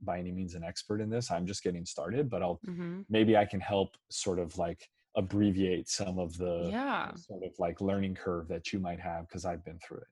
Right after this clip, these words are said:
Speaker 1: you know?
Speaker 2: That's awesome. I think that, I mean, the way that your mindset is right now about this is exactly where you need to be in terms of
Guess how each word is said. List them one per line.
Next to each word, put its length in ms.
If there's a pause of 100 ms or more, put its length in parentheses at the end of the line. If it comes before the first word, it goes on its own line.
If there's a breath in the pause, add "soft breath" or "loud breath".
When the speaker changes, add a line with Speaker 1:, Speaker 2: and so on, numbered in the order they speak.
(120)
Speaker 1:
you 80
know? 80
Speaker 2:
That's 120
awesome. 680
I 100
think 240
that, 320
I 60
mean, 260 (400)
the 140
way 240
that 120
your 160
mindset 680
is 280
right 180
now 260
about 400
this 320
is 300
exactly 540
where 140
you 180
need 200
to 80
be 360 (100)
in 140
terms 360
of 320